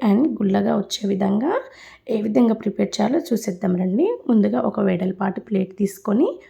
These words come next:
ఇక్కడ నేను చూపించిన గ్లాస్తో రెండు గ్లాసులు మైదా పిండి, ఒక గ్లాస్ గోధుమ పిండి తీసుకొని, టేస్ట్కి తగ్గట్టు సాల్ట్,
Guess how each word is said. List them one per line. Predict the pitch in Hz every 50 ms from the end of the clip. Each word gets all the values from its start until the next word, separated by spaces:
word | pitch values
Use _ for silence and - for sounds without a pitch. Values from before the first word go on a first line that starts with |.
| _ _ _ _ _ _ -
ఇక్కడ | 247 - 226 214 220
నేను | 208 208 -
చూపించిన | 208 202 - 196 - - - 208 190 - 214
గ్లాస్తో | 190 180 180 180 180 - - - 339 415 508 523 - - _ _ _ _ _ _ _ _ _ _ _ _ _ - 240 233
రెండు | 220 214 202 208 190 208
గ్లాసులు | 196 185 190 190 - 240 233 202
మైదా | 185 180 190 196 196 -
పిండి, | 196 196 208 302 403 - - - 262 247
ఒక | - 214 185 196
గ్లాస్ | 190 190 196 - - 202 196
గోధుమ | 190 190 196 196 196 -
పిండి | 208 190 175 185 -
తీసుకొని, | 196 180 - - - 208 269 330 330 -
టేస్ట్కి | 226 202 196 - - - - - 196
తగ్గట్టు | 180 180 - 185 175 - - -
సాల్ట్, | 175 180 220 277 -